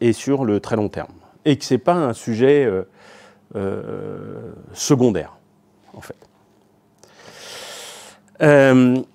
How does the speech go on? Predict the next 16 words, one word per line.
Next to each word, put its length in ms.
donc 180
voici 540
l'évolution 720
de 60
la 100
température 920
mondiale 800
sur, 760
euh, 640
les, 760
euh, 640
deux 220
mille 260
vingt 220
dernières 420
années. 220